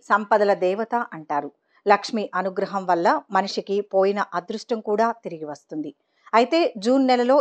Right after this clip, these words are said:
ఎవరికి శుభప్రదంగా ఉంటుందో, ఏ రాశి వారికి కలిసి వస్తుందో ఈ వీడియోలో చూసి తెలుసుకుందాం. అంతకంటే ముందు మీరు మొదటిసారి మా ఛానల్ కనుక చూస్తున్నట్లయితే వెంటనే సబ్స్క్రైబ్ చేసుకోండి. అలాగే ఎప్పటికప్పుడు మేము పెట్టే లేటెస్ట్ వీడియోల కోసం పక్కనే ఉన్న బెల్ సింబల్ను క్లిక్ చేయండి.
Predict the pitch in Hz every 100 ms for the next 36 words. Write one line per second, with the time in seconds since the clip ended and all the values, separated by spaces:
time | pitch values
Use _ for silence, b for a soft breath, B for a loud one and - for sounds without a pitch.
0 | - 196 220 233 240 - 202 202 208 208
1 | 202 190 180 180 185 220 - 185 190 190
2 | 208 233 226 233 262 202 160 - 170 -
3 | 175 180 214 196 175 165 165 170 165 170
4 | 165 311 233 143 _ 151 143 139 - _
5 | _ _ _ b b b 233 277 320 320
6 | 370 311 285 339 277 226 202 233 262 277
7 | 294 269 233 208 214 214 202 196 - 180
8 | - 190 190 175 190 185 185 196 233 254
9 | 208 - - 165 160 151 - 151 165 _
10 | b b 220 262 320 269 277 277 285 311
11 | 262 185 190 175 175 185 190 240 233 214
12 | 226 226 226 220 277 285 202 - 220 202
13 | 190 220 - 190 214 - 175 165 190 311
14 | 208 - 180 156 151